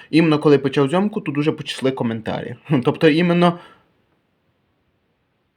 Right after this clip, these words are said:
якесь совпадіння чи що, я не знаю. Ну, коротше, ну не всі коментарі, як бачите, ну, коротше, не знаю. Поясніть, хто знає, що це так, що це за совпадіння. Фінву у відео з Марійку всі рофли, що Марійка з-,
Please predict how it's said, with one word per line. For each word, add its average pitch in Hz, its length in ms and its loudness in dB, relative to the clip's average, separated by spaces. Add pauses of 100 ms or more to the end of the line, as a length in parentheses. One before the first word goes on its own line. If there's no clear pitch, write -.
(240)
якесь - 160 -4
совпадіння 117 520 -2
чи - 60 -14
що, - 160 -10
я 113 100 -4
не 147 100 0
знаю. 104 220 -4
Ну, 180 240 0
коротше, 131 440 2
ну 226 120 6
не 220 100 4
всі 226 240 -4
коментарі, 220 540 4
як 170 160 -2
бачите, 170 440 0
ну, 151 240 0 (220)
коротше, 160 440 4 (300)
не 131 160 2
знаю. 95 260 0
Поясніть, 156 600 2
хто 117 260 0
знає, 165 380 2
що 147 120 -2
це 135 140 -10
так, - 240 -8 (280)
що - 180 -2
це 147 140 -4
за 127 100 -4
совпадіння. 107 540 -4
Фінву 185 360 2
у 127 180 0
відео 170 260 -2
з 175 60 -2
Марійку 165 380 -2
всі 147 200 -4
рофли, 156 360 0
що 151 140 -4
Марійка 156 300 -2
з-, 143 60 -10